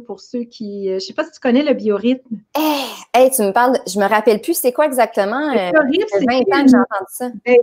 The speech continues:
Speaker 1: c'est ça, c'était autrefois, il y avait une calcula-, c'était, il y avait des calculatrices qui existaient de ça. Tu rentrais tes coordonnées,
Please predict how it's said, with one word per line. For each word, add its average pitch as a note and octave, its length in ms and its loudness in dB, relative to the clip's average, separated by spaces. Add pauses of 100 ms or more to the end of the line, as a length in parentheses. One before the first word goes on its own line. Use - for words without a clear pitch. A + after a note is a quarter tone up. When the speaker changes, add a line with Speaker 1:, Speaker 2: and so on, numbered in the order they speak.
Speaker 1:
c'est C4 100 -4
ça, E4+ 160 -6 (100)
c'était E4+ 300 -2
autrefois, C4+ 580 -2
il D#4+ 60 -2
y - 20 0
avait C4 180 -2
une D4+ 140 0
calcula-, C#4+ 480 -4
c'était, G#3 220 -6
il G#3 40 -10
y A#3 60 0
avait A#3+ 140 0
des B3 120 -4
calculatrices D4 680 -4
qui - 80 -12
existaient F#3+ 600 -4 (100)
de G3+ 80 -4
ça. A3+ 360 -8 (340)
Tu A#3+ 100 0
rentrais C4+ 580 2
tes D4 120 -6
coordonnées, A#3+ 580 2